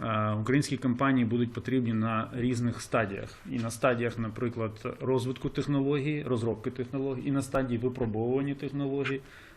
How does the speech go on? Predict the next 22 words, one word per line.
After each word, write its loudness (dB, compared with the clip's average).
І, 0
безумовно, 4
ми 4
будемо 4
одним 4
з 0
найбільших -2
споживачів 0
кінцевого -2
продукту. -6
Е, 0
на 6
все, 6
що 4
ми 6
робимо, 6
ми 6
дивимося 2
через 2
призму 4
насамперед 4
збільшення, 2